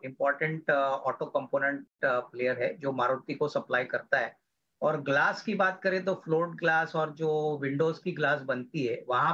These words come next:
पे इनका काफी बड़ा मार्केट एक्सपोजर है। आ, दूसरी कंपनी जो इंडिया में काम करती है वो सेंट गोबेन है, लेकिन ये थोड़ी सी मार्जिनल प्लेयर है। और जिस प्रकार के ओईएम्स, आ,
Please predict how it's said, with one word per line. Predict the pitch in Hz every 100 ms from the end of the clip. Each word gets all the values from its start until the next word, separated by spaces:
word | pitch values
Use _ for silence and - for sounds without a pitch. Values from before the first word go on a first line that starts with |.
| 165
पे | 175 170 170
इनका | 147 147 156
काफी | 143 123 -
बड़ा | 143 135 135 139 139 -
मार्केट | 131 120 143 127
एक्सपोजर | 123 - 123 139 143
है। | 139 - _ _ _ -
आ, | 131 127
दूसरी | 147 156 220
कंपनी | 214 190 190 202
जो | 202
इंडिया | 190 180 185
में | 185
काम | 170 160 170
करती | 127 117 120
है | 165
वो | 160
सेंट | - 143 151
गोबेन | 139 131 135 147
है, | - - _ _ _
लेकिन | - 147 190
ये | 190 196 190 185
थोड़ी | 165 175
सी | 190
मार्जिनल | 165 147 139 165 175
प्लेयर | 165 143 143
है। | 139
और | - 156
जिस | 139 156
प्रकार | - 156 151 160
के | 170 170
ओईएम्स, | 147 143 160 165 165 -
आ, | 160 147 143